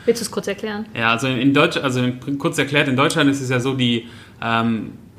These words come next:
Speaker 2: Kommunen vergeben zu, ich würd sagen, fünfundneunzig, achtundneunzig Prozent
Speaker 1: Ja.
Speaker 2: der günstigste kriegt's. Ähm, die anderen,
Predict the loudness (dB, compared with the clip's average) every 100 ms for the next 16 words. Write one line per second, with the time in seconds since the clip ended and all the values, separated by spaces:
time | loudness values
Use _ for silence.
0 | -20 -20 -10 -2 4 4 4 -2 0 2
1 | 4 4 2 -4 -4 0 0 -2 -4 0
2 | 0 0 -2 -6 -14 -6 2 4 6 4
3 | 2 0 0 2 2 0 -6 -6 0 2
4 | 4 2 -4 -10 -6 0 2 2 0 -6
5 | -8 -8 -10 -10 -16 -20 -20 -20 -20 -20
6 | -10 -2 2 2 4 2 2 0 -2 -10
7 | -20 -20 -20 -20 -8 -4 -2 -2 -2 0
8 | 0 0 0 0 -4 -14 -20 -20 -20 -20
9 | -20 -20 -16 -2 0 2 2 2 2 2
10 | 0 -2